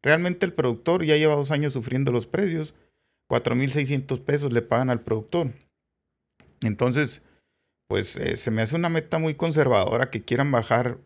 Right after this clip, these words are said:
diez por ciento. Como les digo, si son treinta pesos, pues, quieren bajar el precio a veintisiete. Está conservador la meta que se puso el gobierno este,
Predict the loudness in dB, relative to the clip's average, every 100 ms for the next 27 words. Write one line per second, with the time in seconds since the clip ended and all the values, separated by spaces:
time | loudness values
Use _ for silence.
0 | _ _ 0 0 -2 -2 0 0 0 0
1 | 0 0 2 2 2 0 0 0 0 0
2 | -4 0 0 0 -8 -10 -12 -12 -18 _
3 | _ _ _ -2 0 0 0 -2 -2 -2
4 | 0 0 -2 -6 -8 -4 -4 -6 -16 _
5 | _ _ _ _ _ _ _ -8 0 -2
6 | 0 0 2 4 4 4 4 2 -4 _
7 | -4 0 0 0 -2 -4 -2 -2 -4 -2
8 | -4 -2 0 2 2 2 2 0 0 -2
9 | -4